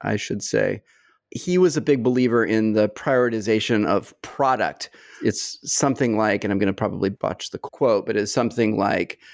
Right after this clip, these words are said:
"You've got to," or it's the, it's the role of product to drive revenues, not sales.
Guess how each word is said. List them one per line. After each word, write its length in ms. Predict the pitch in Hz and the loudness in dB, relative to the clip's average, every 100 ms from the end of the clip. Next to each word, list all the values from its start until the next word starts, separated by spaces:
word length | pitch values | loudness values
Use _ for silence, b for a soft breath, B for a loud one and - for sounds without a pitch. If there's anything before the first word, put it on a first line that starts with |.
| B | B
"You've 240 | 117 101 | -2 0
got 340 | - 110 120 - | 0 0 0 -4
to," 600 | - 123 117 113 110 107 b b | -2 2 4 2 0 -2 b b
or 140 | 127 123 | 0 0
it's 220 | 131 - | 0 0
the, 140 | 139 139 | 0 0
it's 160 | - | 0
the 80 | 135 | -2
role 400 | 120 131 131 131 | 2 2 4 2
of 360 | 123 113 - - | 2 2 0 -16
product 640 | - 135 123 120 110 - - b b - | -4 0 2 2 0 -2 -18 b b -10
to 680 | - 135 120 113 110 107 - 113 | -2 2 4 4 4 2 0 -6
drive 720 | 110 113 110 110 107 104 - _ _ _ - | -4 0 2 2 2 0 -4 _ _ _ -2
revenues, 580 | 117 110 104 101 98 117 | 2 2 2 2 2 0
not 160 | 98 | -2
sales. 540 | - - 107 92 87 | -2 0 2 2 0